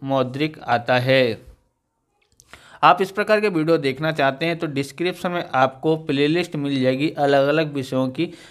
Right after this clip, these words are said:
ए, तो डिस्क्रिप्शन में जाके प्लेलिस्ट की लिंक पर क्लिक करके आप उन वीडियो को देख सकते हो। चैनल पर नए हो तो चैनल को सब्सक्राइब करना, क्योंकि हम इस प्रकार के वीडियो आपके लिए बनाते रहते हैं।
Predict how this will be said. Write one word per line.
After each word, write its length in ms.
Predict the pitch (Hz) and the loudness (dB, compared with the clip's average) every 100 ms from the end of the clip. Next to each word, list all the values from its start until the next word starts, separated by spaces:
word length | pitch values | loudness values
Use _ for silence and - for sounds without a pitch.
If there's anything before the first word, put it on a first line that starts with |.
| _ - | _ -6
ए, 420 | 131 135 131 131 | 0 2 2 0
तो 80 | 143 | -2
डिस्क्रिप्शन 640 | 135 143 - 180 180 180 | 0 -4 -6 -14 -8 -6
में 140 | 170 151 | -4 0
जाके 300 | 139 135 156 | 2 2 -4
प्लेलिस्ट 540 | 156 143 147 165 160 | -6 -6 -2 -2 -4
की 160 | - 143 | -6 -2
लिंक 340 | 127 151 156 | -2 -2 -4
पर 120 | 156 | -6
क्लिक 420 | 151 - 156 160 156 | -6 -4 -4 -2 -4
करके 300 | 139 135 143 | -4 -2 0
आप 200 | 135 143 | 2 0
उन 180 | 143 131 | -6 -4
वीडियो 260 | 127 135 | -4 -4
को 160 | 131 123 | -4 -4
देख 220 | 120 120 | -4 -6
सकते 340 | - 135 - | -8 -10 -4
हो। 80 | 170 | -4
चैनल 360 | 170 135 135 131 | -2 -2 -2 -4
पर 160 | 135 | -4
नए 360 | 117 117 131 156 | -2 0 2 2
हो 220 | 160 180 - - - _ | 0 -4 -10 -20 -20 _
तो 80 | 180 | -6
चैनल 340 | 175 165 160 156 | 0 0 0 -2
को 140 | 156 | -4
सब्सक्राइब 560 | 160 135 - 151 151 147 | -2 -4 -2 0 2 0
करना, 240 | 160 165 | -2 -4
क्योंकि 280 | 156 170 175 | -6 -6 -4
हम 120 | 160 | -2
इस 120 | 151 | -4
प्रकार 360 | 156 151 156 151 | -2 -2 0 2
के 80 | 143 | 0
वीडियो 260 | 151 151 | 0 2
आपके 320 | 131 127 127 139 | 2 2 -2 -4
लिए 160 | 139 | -4
बनाते 500 | 143 120 120 117 165 | -2 -2 -4 -2 -2
रहते 540 | 147 117 113 139 220 - - _ _ - | -2 -4 -2 0 0 -4 -20 _ _ -8
हैं। 360 | 139 135 117 | 0 2 2